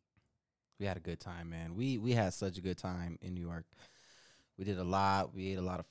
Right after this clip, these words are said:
food. We got to go see a couple friends. We,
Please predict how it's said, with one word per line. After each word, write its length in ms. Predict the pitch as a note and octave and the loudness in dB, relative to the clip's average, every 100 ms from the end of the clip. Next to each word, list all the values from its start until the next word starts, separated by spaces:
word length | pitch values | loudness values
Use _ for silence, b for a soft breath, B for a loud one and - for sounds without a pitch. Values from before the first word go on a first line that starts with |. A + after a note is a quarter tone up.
| - | -2
food. 800 | C3 B2 A#2+ A#2 A#2 A2+ A2+ A2 A2 | 0 2 2 2 0 0 -2 -6 -6
We 80 | |
got 200 | G2 G2 | 0 0
to 80 | - | -2
go 200 | F#2+ G2 | -4 -4
see 460 | F#2 - G2+ G2 F#2+ | -4 -4 -4 -2 -4
a 100 | - | -6
couple 220 | G#2 F#2 | -6 -6
friends. 1000 | - B2+ B2+ A#2+ A#2 A#2 A#2 A2+ A2+ G#2+ | -4 0 2 2 4 4 2 2 0 -2
We, 520 | G#2 G#2 G2+ G2 F#2+ | 0 0 0 0 -4